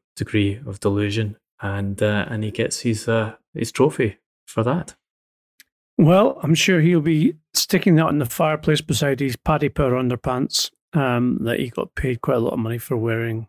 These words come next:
Speaker 2: at the Euros and then revealing them, uh, and then fined by uefa as well. Um, so, uh, well done, Nicholas Bentner.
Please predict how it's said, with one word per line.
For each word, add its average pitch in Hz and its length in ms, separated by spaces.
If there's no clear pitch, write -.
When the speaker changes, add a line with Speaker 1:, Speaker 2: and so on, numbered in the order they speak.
Speaker 2:
at - 140
the 123 140
Euros 120 500
and 117 120
then 117 140
revealing 117 500
them, 117 220
uh, 127 320
and 120 100
then 120 180
fined 120 360
by 120 140
uefa 117 680
as 113 160
well. 113 380
Um, 110 600
so, 123 580
uh, 131 160
well 156 160
done, 151 140
Nicholas 135 280
Bentner. 180 400